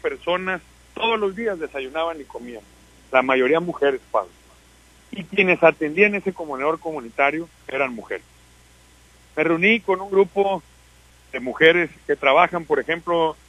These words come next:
en Pinza, en la empresa de Mazatlán. Y me decían, "Mario, yo tenía a mis hijos en guardería y me quitaron esa opción". Y me dijeron que fuera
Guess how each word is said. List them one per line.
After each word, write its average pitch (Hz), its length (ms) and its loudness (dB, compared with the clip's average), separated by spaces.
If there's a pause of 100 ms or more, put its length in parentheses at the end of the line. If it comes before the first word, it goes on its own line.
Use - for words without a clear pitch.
(200)
en 151 140 -6
Pinza, 220 320 0
en 143 80 -4
la 120 60 -6
empresa 147 500 0 (120)
de 127 100 -6
Mazatlán. 135 500 -6 (500)
Y - 60 -18
me 131 60 -6
decían, 156 260 2
"Mario, 180 340 2 (960)
yo 175 120 2
tenía 170 360 -4
a 180 40 -4
mis 143 200 -10
hijos 214 320 -8
en 135 100 -8
guardería 110 440 -2 (1500)
y 156 300 -4 (460)
me 156 120 2
quitaron 208 440 0
esa 214 180 -2
opción". 190 280 -8 (1200)
Y - 120 -10
me 196 160 6
dijeron 208 480 4 (920)
que 170 320 4 (280)
fuera 226 340 4